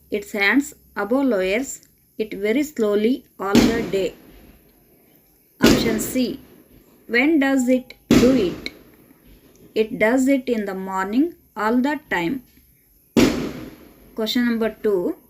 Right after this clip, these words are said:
Pooh, I wouldn't boast of it like you.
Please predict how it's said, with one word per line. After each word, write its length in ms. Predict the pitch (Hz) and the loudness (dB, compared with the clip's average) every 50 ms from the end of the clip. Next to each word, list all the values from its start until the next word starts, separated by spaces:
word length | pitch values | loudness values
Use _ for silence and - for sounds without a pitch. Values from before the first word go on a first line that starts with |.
| _ _ _ _ _ _ _ _ - | _ _ _ _ _ _ _ _ 0
Pooh, 480 | - 254 233 226 220 214 240 320 392 - - - - - - - - - _ - - - _ - | 2 4 6 6 6 4 2 0 -2 -4 -10 -16 -20 -20 -20 -20 -20 -20 _ -20 -20 -18 _ -2
I 160 | 233 240 240 | 2 2 2
wouldn't 520 | 233 226 226 226 247 285 320 339 - 254 | 2 2 0 2 2 2 2 2 0 -2
boast 300 | 220 220 240 262 247 - | 0 2 2 0 0 -2
of 180 | 240 240 240 - | -4 -4 -2 -2
it 200 | 269 311 320 - _ _ _ - | -4 -4 -4 -10 _ _ _ -4
like 420 | 214 202 - - - - - - 214 | 0 2 2 2 2 0 -4 -4 0
you. 240 | 214 196 175 - | 2 2 2 0